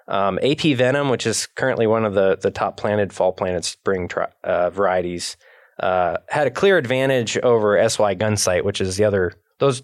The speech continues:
typically are our two highest yielding hard red springs under fall planted situations. Um, so there's a big difference between those, with Venom having an advantage over Gunsight for emergence.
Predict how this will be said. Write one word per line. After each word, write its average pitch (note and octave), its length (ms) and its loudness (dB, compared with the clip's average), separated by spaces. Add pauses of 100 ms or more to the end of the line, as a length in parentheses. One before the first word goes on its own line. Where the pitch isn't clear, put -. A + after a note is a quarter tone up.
(120)
typically B2 420 0
are G2+ 120 2
our G2+ 160 0
two G#2+ 200 -2
highest F#2+ 400 0
yielding F#2+ 260 0
hard G2+ 180 -4
red F#2+ 180 0
springs G2+ 640 -4
under F#2 200 -4
fall F#2 200 -2
planted F#2+ 420 -2 (280)
situations. G#2+ 720 -2 (800)
Um, G2 260 0
so B2 160 2
there's A#2+ 200 4
a A#2+ 60 4
big D#3 220 2
difference B2+ 360 0
between A2 320 0
those, G#2+ 300 2
with G2+ 120 2
Venom A2 320 0
having F#2+ 320 0
an F#2 60 0
advantage F#2+ 400 0
over F2 160 0
Gunsight F2+ 460 -2
for - 120 -4
emergence. F2 540 -4